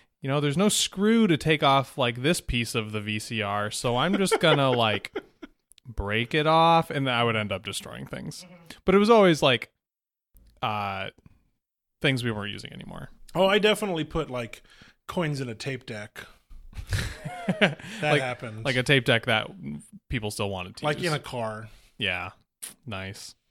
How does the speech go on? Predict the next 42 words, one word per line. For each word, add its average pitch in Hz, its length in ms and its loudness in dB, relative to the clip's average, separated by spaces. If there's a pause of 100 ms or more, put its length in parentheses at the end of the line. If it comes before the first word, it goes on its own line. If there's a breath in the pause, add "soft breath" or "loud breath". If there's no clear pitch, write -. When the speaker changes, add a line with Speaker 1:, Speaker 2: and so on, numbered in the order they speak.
(160)
Speaker 1:
Yeah, 131 140 4
Speaker 2:
I 139 120 8
Speaker 1:
I - 20 4
Speaker 2:
think 440 140 -2
we 453 100 -2
got - 160 -8
it 110 100 -16
fixed. - 320 -16
I 185 60 -10
don't 196 120 -14
remember. 180 480 -8
Speaker 1:
I 147 40 2
usually 190 300 6
only 160 180 6
did 135 180 2
it 131 100 2
with 117 240 -2 (220)
things 120 240 0
that 113 80 0
were 104 160 -4
being 107 360 -6
discarded. 92 600 -10
Speaker 2:
Yeah. 120 200 -6
Speaker 1:
Like, 147 120 2
we 160 100 8
got 147 240 8
a 131 140 6
D 123 260 0
V 135 80 0
D 127 140 0
player 113 340 2
and 107 80 -2
got 110 120 -2
rid 113 120 -2
of 110 80 -2
our 104 140 -2
V 107 140 -6
C 107 180 -6
R, 95 240 -4
so 101 220 -6
I, 92 260 -6 (580)
like, 90 220 -8